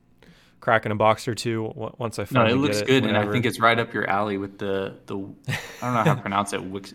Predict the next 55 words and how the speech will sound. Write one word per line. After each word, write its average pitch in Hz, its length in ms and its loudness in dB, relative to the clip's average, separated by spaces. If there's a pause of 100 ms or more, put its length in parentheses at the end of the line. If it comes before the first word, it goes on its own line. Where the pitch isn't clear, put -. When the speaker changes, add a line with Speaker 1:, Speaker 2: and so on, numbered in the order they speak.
(120)
Speaker 2:
is 104 140 -6
it 92 80 -4
Wixos? 151 640 -6
We-, 110 320 -14 (100)
Speaker 1:
Oh, 147 240 12
Speaker 2:
Wixos? 139 220 6
Speaker 1:
we, 170 180 2
Wecross, 95 580 -2
yeah. 101 460 -2
Yeah, 143 200 8
it 143 40 2
looks 131 220 8
a 180 60 0
Speaker 2:
Wecross. 139 40 0
Speaker 1:
bit 139 100 2
like 107 180 0
Wecross, 101 500 -4
yeah. 101 360 -2
I'm 110 280 -2
kinda 107 340 -4
Speaker 2:
Yeah. 101 240 -2
Speaker 1:
down, 113 80 -8
down 104 220 0
with 98 80 -10
that 98 280 -2
Speaker 2:
Well, 117 120 -2
there's, 131 200 4
like, 156 180 4
a 117 40 0
meta 104 160 2
Speaker 1:
anime 104 220 0
Speaker 2:
for 95 80 -6
Speaker 1:
art. 98 100 -4
Speaker 2:
that 95 180 0
sort 104 200 -6
of 95 100 -6
stuff - 320 -10
right 95 160 -8
now. 98 300 -12 (640)
Speaker 1:
Yeah, 120 480 6
no, 127 240 4
it, 135 160 4
it, 139 260 -6
dude, 190 140 2
Speaker 2:
Like 160 80 2
Speaker 1:
there's 170 160 4
a 139 80 2
huge 208 400 -2
N 151 100 0
F 120 160 0
T 185 180 -6
meta 95 300 2
for, 104 300 -4
for 98 420 -4
Speaker 2:
Yeah. 110 280 2